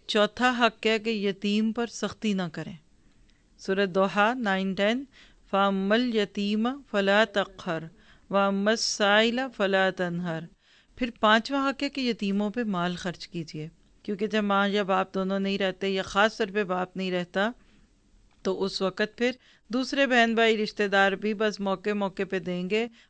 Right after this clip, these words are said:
हर वक़्त नहीं देते। दलील सूरह बकरा टू फिफ्टीन, फरमाया, "वल यतामा वल मसाकीन वब्निस सबील।" फिर इस तरह छठा हक है कि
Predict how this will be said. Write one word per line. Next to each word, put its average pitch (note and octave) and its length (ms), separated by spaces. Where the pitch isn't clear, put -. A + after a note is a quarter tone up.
हर A#3+ 160
वक़्त A3+ 340
नहीं G3 160
देते। F#3 400
दलील A#3 340
सूरह G#3+ 280
बकरा F#3+ 380
टू G3 220
फिफ्टीन, G#3+ 680
फरमाया, G3+ 520
"वल G#3+ 360
यतामा F#3+ 640
वल G3+ 260
मसाकीन G3 880
वब्निस F3 440
सबील।" E3 420
फिर A#3+ 100
इस C4 140
तरह C#4 200
छठा B3 380
हक A#3+ 300
है B3+ 100
कि C#4 140